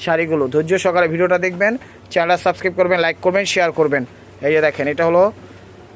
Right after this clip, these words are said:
গোল্ডেন কালার আঁচল, ওভারঅলটা এরকমই ফার্স্ট টু লাস্ট। দেখেন কত সুন্দর শাড়ি দেখছেন, অসাধারণ। ছয়শো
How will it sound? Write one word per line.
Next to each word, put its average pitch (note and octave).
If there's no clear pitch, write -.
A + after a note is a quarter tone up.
গোল্ডেন F3
কালার D#3+
আঁচল, G3
ওভারঅলটা E3+
এরকমই D#3+
ফার্স্ট D#3+
টু E3+
লাস্ট। C3+
দেখেন -
কত D#3
সুন্দর D#3+
শাড়ি C3+
দেখছেন, E3+
অসাধারণ। D#3+
ছয়শো F3+